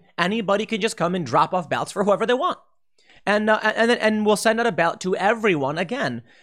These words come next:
just to be safe. Otherwise, we might have to lock you down. I mean, just think.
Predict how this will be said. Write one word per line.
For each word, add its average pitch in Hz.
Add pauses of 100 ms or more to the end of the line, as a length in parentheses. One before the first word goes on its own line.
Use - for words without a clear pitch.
(120)
just 302
to -
be 185
safe. - (800)
Otherwise, 127 (540)
we 156
might 165
have 156
to 139
lock 131
you 120
down. 123 (460)
I 160
mean, 131
just 107
think. 165